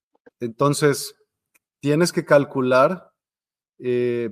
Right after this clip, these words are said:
para las personas que les vayas a dar, si no son ap-, eh, conocedoras de este tema del cannabis, pues, eh, saber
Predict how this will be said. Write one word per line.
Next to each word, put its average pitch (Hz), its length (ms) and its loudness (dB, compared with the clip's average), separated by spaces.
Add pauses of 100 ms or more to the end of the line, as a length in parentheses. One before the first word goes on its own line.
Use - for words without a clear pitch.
(120)
para 123 260 0
las 123 240 -4
personas 135 580 -6
que - 100 -10
les 113 140 -8
vayas 120 340 -6
a 120 40 -6
dar, 117 200 -2
si 110 200 -10
no 110 220 -6
son 120 540 -6
ap-, 117 280 -8 (160)
eh, 101 680 -8 (520)
conocedoras 123 880 2
de 120 120 -2
este 110 300 -10
tema 117 560 -8
del 101 140 -14
cannabis, 117 640 -6 (640)
pues, - 340 -4 (380)
eh, 120 580 -4
saber 123 760 -4